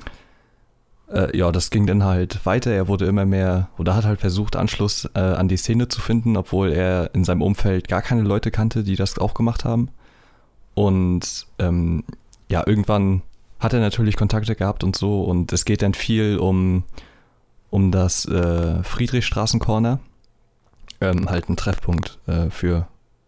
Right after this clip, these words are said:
alle Writer gefühlt in Berlin, der mit der Zeit auch immer größer wurde und, äh, wo sie halt einfach irgendwie jeden Tag irgendwelche Aktionen gemacht haben, äh, wo sie sich da, weiß ich nicht, entweder sind die Partys machen gegangen, saufen oder sind halt irgendwie losgegangen und haben irgendwelche Züge bemalt.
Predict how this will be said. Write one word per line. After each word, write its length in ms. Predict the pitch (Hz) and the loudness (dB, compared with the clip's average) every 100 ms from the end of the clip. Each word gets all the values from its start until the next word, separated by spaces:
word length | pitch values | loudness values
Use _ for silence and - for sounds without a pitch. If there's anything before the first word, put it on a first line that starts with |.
| _ - | _ -6
alle 300 | - 92 87 | 0 2 2
Writer 260 | 92 95 95 | 0 0 0
gefühlt 300 | 90 101 87 | 0 0 2
in 80 | 90 | 2
Berlin, 340 | 90 95 117 - - - - | 2 0 -2 -6 -16 -16 -2
der 100 | 90 | 2
mit 100 | 87 | 2
der 80 | 90 | 0
Zeit 180 | 101 95 | 0 0
auch 80 | 98 | 0
immer 140 | 92 | 0
größer 400 | 90 92 110 92 | 2 0 0 0
wurde 240 | 101 101 | 0 2
und, 520 | 90 92 85 85 - - | 2 2 2 0 -2 -4
äh, 200 | 80 - | -2 -2
wo 180 | 95 90 | 0 0
sie 200 | 92 92 | 2 0
halt 120 | 85 | 0
einfach 520 | 90 - 87 87 - - - - _ _ _ _ - | -2 0 -2 -2 -10 -20 -20 -20 _ _ _ _ -6
irgendwie 300 | - 107 104 | 0 0 2
jeden 320 | 90 101 104 | 2 2 2
Tag 500 | 92 101 95 98 - - | 2 0 0 -2 -4 -4
irgendwelche 600 | 95 95 98 98 98 92 | -2 0 0 2 2 0
Aktionen 480 | 73 - - 104 110 | -2 -2 0 2 2
gemacht 320 | 85 90 - | 2 2 0
haben, 400 | 92 92 98 92 | 0 2 2 0
äh, 340 | - 90 87 87 - | 0 0 0 0 -2
wo 60 | |
sie 180 | 87 90 | 0 0
sich 140 | 87 | 0
da, 380 | - 95 92 90 - _ _ _ _ - - | 0 0 2 0 -4 _ _ _ _ -14 -2
weiß 180 | 95 87 | 0 2
ich 60 | |
nicht, 180 | 82 80 | 0 0
entweder 360 | 92 90 107 104 | 0 2 2 2
sind 180 | 110 | 2
die 80 | 101 | 0
Partys 340 | - 110 113 - | 0 0 0 0
machen 220 | 101 107 | 2 2
gegangen, 340 | 104 98 104 | 2 0 0
saufen 480 | 92 90 98 104 101 | 2 0 2 2 2
oder 500 | 87 92 87 78 - | 2 2 2 0 -4
sind 220 | 90 92 | -2 0
halt 120 | 95 | 2
irgendwie 240 | 92 95 92 | 2 0 0
losgegangen 420 | 92 - 87 90 | -2 -2 0 0
und 140 | 87 | 0
haben 160 | 90 87 | 0 2
irgendwelche 340 | 90 90 92 | 0 0 -2
Züge 240 | 82 107 98 | 0 0 2
bemalt. 420 | 87 87 92 | 2 2 2